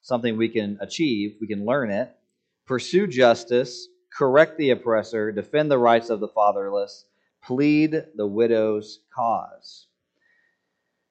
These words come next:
Repentance means turning from one course of action to another. In this case, God is calling Judah to stop with the injustice and do what is right. The people that are listed here, the, the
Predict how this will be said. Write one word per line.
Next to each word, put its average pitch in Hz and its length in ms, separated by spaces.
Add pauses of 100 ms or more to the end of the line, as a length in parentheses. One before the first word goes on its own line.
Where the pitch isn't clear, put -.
(140)
Repentance 160 580
means 151 360
turning 151 360
from 123 260
one 151 320
course 165 320
of 139 180
action 175 840
to 143 200
another. 110 560 (960)
In 123 160
this 185 220
case, 117 640 (180)
God 131 260
is 147 140
calling 131 360
Judah 127 320
to 113 120
stop 139 580
with 120 160
the 120 200
injustice 110 1120 (300)
and 101 160
do 113 160
what 107 140
is 98 120
right. 107 380 (160)
The 123 60
people 175 320
that 151 120
are 139 140
listed 147 380
here, 127 240
the, 113 440 (140)
the 110 520